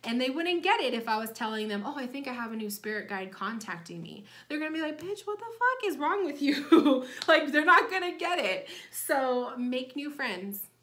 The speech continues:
Open yourself up to a whole new social circle. It'll help you so much. Um, so that's the final tip I have. So let's pull a card. Whoa. Let's pull some cards. And okay, I had,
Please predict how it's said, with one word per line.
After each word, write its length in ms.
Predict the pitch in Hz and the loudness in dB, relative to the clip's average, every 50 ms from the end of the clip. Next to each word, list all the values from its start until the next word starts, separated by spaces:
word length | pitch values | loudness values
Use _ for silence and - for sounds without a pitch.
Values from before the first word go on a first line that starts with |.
| _ _ _ _ - - | _ _ _ _ -8 -6
Open 220 | 233 233 311 311 | -4 -2 -2 -2
yourself 400 | 311 302 302 - 294 269 254 254 | -2 -2 -2 0 0 0 0 -2
up 140 | 247 240 - | -4 -6 -6
to 140 | - - 226 | -8 -8 -8
a 40 | 214 | -8
whole 320 | 202 - - 269 285 294 | -8 -4 -2 -2 0 0
new 200 | 277 269 269 269 | 0 0 0 0
social 440 | 254 - - 240 226 214 - 226 226 | -2 -2 -2 -4 -4 -6 -6 -6 -8
circle. 580 | 214 - 208 202 196 196 - 185 185 185 190 196 - - - - - - | -6 -4 -4 -4 -4 -6 -6 -8 -8 -8 -8 -10 -14 -20 -20 -20 -14 -8
It'll 240 | 208 214 220 220 214 | -6 -4 -4 -4 -4
help 320 | 214 214 214 214 214 214 | -4 -4 -4 -4 -4 -6
you 160 | 226 220 214 208 | -6 -6 -4 -4
so 400 | 208 - - - - 208 202 202 | -4 -6 -6 -6 -6 -4 -4 -2
much. 420 | 202 196 - - - - - - - - - - - - - - | -4 -4 -6 -8 -10 -14 -16 -16 -18 -20 -20 -20 -20 -14 -6 -2
Um, 260 | 208 208 214 208 202 | -2 0 0 0 0
so 100 | 208 247 | 2 4
that's 220 | 254 254 262 262 | 6 6 6 4
the 80 | - 302 | 0 -2
final 360 | 302 277 240 240 233 226 214 | 0 0 0 0 0 -2 -4
tip 260 | 220 - - 226 214 | -4 -6 -8 -4 -4
I 60 | 202 | -4
have. 380 | 208 202 202 196 - 185 202 - | -4 -4 -4 -4 -4 -6 -6 -8
So 180 | - - 262 254 | -10 -8 -4 -2
let's 220 | 254 277 269 - | 0 0 0 0
pull 240 | - - 349 349 359 | 0 0 2 2 2
a 60 | 381 | 0
card. 680 | 370 - - - 233 214 202 202 208 208 214 220 233 240 - - - _ _ _ - - _ - - - - - - - - - - - - - _ _ - - - - | -2 -4 -6 -6 -4 -2 0 0 0 0 -2 -4 -6 -8 -12 -16 -20 _ _ _ -20 -20 _ -20 -20 -18 -18 -20 -20 -20 -20 -20 -20 -20 -20 -20 _ _ -20 -20 -20 -18
Whoa. 840 | - 180 190 226 269 269 233 208 196 185 175 175 170 160 165 165 196 165 165 - - - _ - - - - - - - - - - - | -10 -6 -4 -2 -2 0 0 -2 -2 -2 -4 -4 -4 -6 -4 -4 -6 -6 -6 -10 -16 -20 _ -18 -18 -16 -14 -12 -12 -12 -12 -14 -10 -6
Let's 220 | 240 254 247 254 | -4 -4 -4 -6
pull 520 | - - 320 311 311 311 320 - - - - | -8 -6 -6 -6 -4 -4 -6 -8 -8 -12 -16
some 260 | - - - 233 294 | -16 -12 -10 -10 -8
cards. 360 | 285 - - - - 208 208 202 | -8 -8 -10 -10 -10 -12 -12 -12
And 120 | 180 196 | -10 -10
okay, 200 | 202 202 220 - | -10 -10 -10 -10
I 40 | 202 | -10
had, 280 | 202 - 214 208 202 | -10 -10 -10 -10 -10